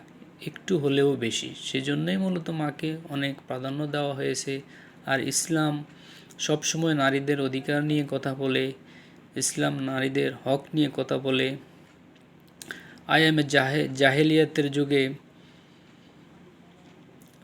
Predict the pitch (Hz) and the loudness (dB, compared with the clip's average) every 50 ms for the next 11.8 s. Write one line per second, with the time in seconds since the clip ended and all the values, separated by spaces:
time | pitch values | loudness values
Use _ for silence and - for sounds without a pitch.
0 | - - - - 139 131 135 147 147 143 156 151 139 143 - 147 131 127 135 139 | -20 -20 -12 -4 2 4 4 4 4 4 2 2 2 0 -2 -4 -2 -2 0 2
1 | 151 156 156 156 143 - 147 135 135 - 143 131 139 151 147 139 131 131 123 123 | 2 2 2 0 0 -2 -2 -2 0 0 0 2 2 2 2 2 2 0 0 0
2 | 120 110 120 117 - - 127 123 131 - - - - - - - - - 135 135 | -2 -4 -6 -6 -6 -8 -10 -10 -10 -14 -18 -20 -20 -20 -20 -20 -16 -8 -4 -2
3 | 139 143 139 143 143 143 143 - 147 147 143 139 139 135 135 135 127 127 131 127 | -2 -2 0 -2 -2 -2 -2 0 0 2 2 0 0 -2 -2 -4 -4 -6 -6 -6
4 | 131 131 127 139 139 135 - 131 131 127 135 135 131 127 120 - - - 131 127 | -4 -4 -2 -2 -2 -2 -4 -6 -6 -6 -4 -4 -4 -6 -6 -6 -4 -2 -2 0
5 | 127 127 127 131 135 139 143 135 151 147 139 135 131 - - - 139 127 127 127 | 0 0 0 0 0 0 0 -2 -4 -4 -4 -4 -6 -8 -8 -8 -6 -6 -4 -4
6 | 127 131 131 127 - - 135 131 135 135 139 135 - 131 123 120 113 - - 143 | -4 -4 -6 -6 -6 -8 -6 -6 -6 -6 -6 -6 -6 -6 -6 -4 -4 -2 -2 -2
7 | 139 139 - - 131 123 120 117 151 - - - - - - - - - 147 151 | -2 -4 -4 -4 -2 -2 -2 -4 -8 -12 -20 -20 -20 -20 -16 -10 -4 -2 0 0
8 | 147 147 - 139 127 - 131 123 123 127 123 135 139 139 - - - 131 120 117 | 0 0 -4 -6 -4 -4 -6 -4 -2 0 0 0 -2 -4 -6 -8 -8 -8 -6 -4
9 | 117 110 110 110 113 110 113 - - - - - - - 139 143 143 131 123 123 | -4 -4 -4 -4 -6 -6 -8 -10 -14 -20 -20 -18 -10 -6 -6 -4 -4 -4 -6 -6
10 | 127 131 123 - - - 135 123 123 123 123 123 135 135 131 117 110 117 127 - | -6 -6 -6 -6 -6 -6 -6 -6 -6 -6 -4 -2 0 0 0 0 -2 -6 -12 -18
11 | - - - - - - - - - 131 131 139 135 131 123 | -20 -20 -20 -20 -20 -20 -20 -12 -4 0 2 2 2 2 0